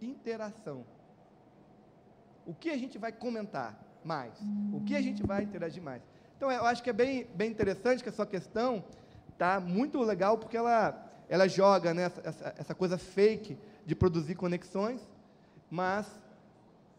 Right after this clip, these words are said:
é, eu acho que a gente também tem que pensar o mundo para além do Facebook. Tem que ter muito cuidado com o Facebook, porque ele cria essa escassez de atenção,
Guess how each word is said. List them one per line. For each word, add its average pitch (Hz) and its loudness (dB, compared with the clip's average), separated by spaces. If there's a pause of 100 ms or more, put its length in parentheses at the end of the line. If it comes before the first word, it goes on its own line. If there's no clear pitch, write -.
(140)
é, 170 2
eu 196 6
acho 202 0
que 208 -4
a 214 0
gente 208 -6
também 208 -2
tem 220 0
que 214 -10
pensar 190 -4
o 175 -6
mundo 226 0 (840)
para 214 4
além 214 4
do 240 -6
Facebook. 196 -8 (1800)
Tem 147 -10
que 143 -16
ter 185 -4
muito 220 0
cuidado 175 2
com 175 -14
o - -16
Facebook, 139 -10 (640)
porque 160 -4
ele 185 0
cria 240 0
essa 233 -2
escassez 180 -4
de 143 -4
atenção, 135 -10